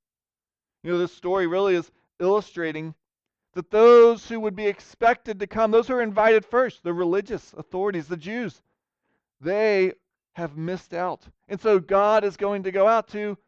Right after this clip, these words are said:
those in Jewish society that they don't think would ever be there, and even beyond them to the Gentiles. We see this in Acts thirteen, forty-five and forty-seven, which says, "And Paul and Barnabas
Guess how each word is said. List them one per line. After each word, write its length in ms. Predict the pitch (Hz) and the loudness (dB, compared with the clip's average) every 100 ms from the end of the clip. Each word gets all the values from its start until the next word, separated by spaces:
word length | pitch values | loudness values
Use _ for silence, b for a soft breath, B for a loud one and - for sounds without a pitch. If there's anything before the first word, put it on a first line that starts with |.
| _ _ | _ _
those 420 | 185 214 220 202 | 0 2 4 2
in 120 | 185 175 | -2 -8
Jewish 320 | 180 202 196 | -4 -2 -2
society 540 | 190 - 196 196 196 | -10 -6 -2 0 0
that 120 | 180 | -2
they 140 | 160 190 | 0 2
don't 200 | 233 151 | 2 -2
think 200 | 160 151 | -12 -10
would 100 | 151 | -4
ever 220 | 151 143 | -4 -4
be 180 | 131 143 | -8 -8
there, 300 | 156 180 185 b b | -6 -8 -10 b b
and 140 | 202 | -6
even 200 | 220 208 | -4 -4
beyond 360 | 196 196 214 208 | -2 0 0 -4
them 100 | 208 | -10
to 120 | 208 | -12
the 100 | 208 | -12
Gentiles. 800 | 165 196 254 190 147 117 104 _ _ _ _ _ _ _ _ _ 135 | -8 -10 -10 -10 -8 -10 -12 _ _ _ _ _ _ _ _ _ -20
We 120 | 139 | -16
see 200 | - 160 | -6 -4
this 240 | 156 147 | -6 -10
in 80 | 156 | -10
Acts 280 | 156 151 - | -8 -8 -10
thirteen, 640 | 175 165 - 185 185 120 _ _ _ _ _ | -10 -10 -12 -12 -10 -12 _ _ _ _ _
forty-five 540 | - 180 170 165 165 | -6 -4 -2 0 0
and 140 | 165 156 | -2 -8
forty-seven, 580 | 165 160 143 175 170 151 | -10 -10 -8 -4 -4 -6
which 120 | 143 | -12
says, 320 | 156 147 160 | -6 -4 -4
"And 140 | 156 | -8
Paul 300 | - 165 170 | -6 -2 -2
and 80 | 165 | -2
Barnabas 560 | 147 160 170 139 - | -4 -6 -6 -10 -14